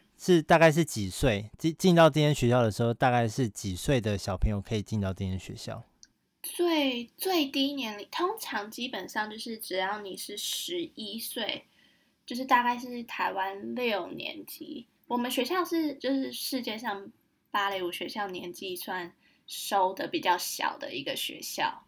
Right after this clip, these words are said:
Speaker 2: 对。
Speaker 1: 嗯。
Speaker 2: 所以，嗯，基本上很多十一岁，也是有十岁就考进来的，就是如果学校觉得你的程度还 OK，他们会让你就是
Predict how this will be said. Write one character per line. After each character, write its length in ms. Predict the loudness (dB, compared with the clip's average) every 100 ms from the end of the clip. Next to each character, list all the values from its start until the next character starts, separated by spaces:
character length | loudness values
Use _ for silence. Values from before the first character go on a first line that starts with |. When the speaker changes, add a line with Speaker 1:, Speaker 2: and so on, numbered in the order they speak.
| _
Speaker 2:
对。 120 | 2
Speaker 1:
嗯。 460 | 4 4 2 -2 -6 _
Speaker 2:
所 160 | -8 -2
以， 220 | -2 -4 _ _ _ _ _ _
嗯， 320 | -8 -6 -12
基 180 | -12 -6
本 220 | -6 -6
上 240 | -6 -6
很 420 | -8 -14 -8 -6 -6
多 500 | -8 -6 -6 -6 -8
十 720 | -4 -2 -2 -4 -6 -6 -8 -8
一 180 | -10
岁， 540 | -8 -6 -4 -4 -6 -12 _ _ _ _ _
也 120 | 2
是 180 | 2 2
有 120 | 2
十 300 | 2 -4 -4
岁 200 | -2 -2
就 120 | -2
考 240 | -4 -4
进 240 | -4 -8 -6
来 240 | -8 -8
的， 200 | -10 -14 _ -14
就 100 | -4
是 160 | -2 -2
如 160 | -2
果 140 | -2 -2
学 120 | 0
校 200 | 2 2
觉 160 | 2 -2
得 100 | -2
你 220 | -2 -4
的 240 | -6 -6 -10 -20 _
程 300 | -8 -6 -4
度 160 | -4 -2
还 220 | 2 4
OK， 440 | 4 -2 -2 -4
他 140 | -2 -6
们 100 | -4
会 200 | -4 -2
让 200 | -4 -6
你 140 | -10
就 100 | -10
是 160 | -8